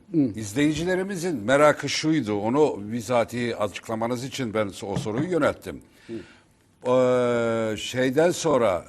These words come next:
Speaker 2: bu, e, iddialarınızın ardında sanki, e, Musevi, e, yurttaşlara karşı bir tavır gibi algılandı. Onun için onu aydınlatmanız için
Speaker 1: Ha, ha,
Speaker 2: söyledim.
Speaker 1: ha,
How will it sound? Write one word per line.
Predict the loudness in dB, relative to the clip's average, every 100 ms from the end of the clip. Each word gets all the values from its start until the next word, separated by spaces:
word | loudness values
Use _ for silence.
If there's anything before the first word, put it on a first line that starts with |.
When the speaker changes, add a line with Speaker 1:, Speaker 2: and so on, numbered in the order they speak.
| -12
Speaker 2:
bu, | -6 -2 -2 -4 -6 -4 -4 -4 -4 -6 -8
e, |
iddialarınızın | -6 4 4 6 2 2 0 0 -2 -4 2
ardında | 4 4 2 0 0
sanki, | 0 0 0 0 -6 -6 -8 -16 -20 -20 _ _
e, | -4 0
Musevi, | 0 -2 0 2 4
e, | 4 2 0
yurttaşlara | -2 -2 -4 -2 -4 -2 0 0
karşı | 0 0 0 -2 0
bir | 0 0 -2
tavır | 0 4 6 4
gibi | 0 -4 -2
algılandı. | 0 0 0 0 0 0
Onun | 0 0
için | -4 -4
onu | 0
aydınlatmanız | 0 0 0 -2 -2 -4 -2
için | 4
Speaker 1:
Ha, |
ha, | 4
Speaker 2:
söyledim. | 4 4 4 4
Speaker 1:
ha, | 6 6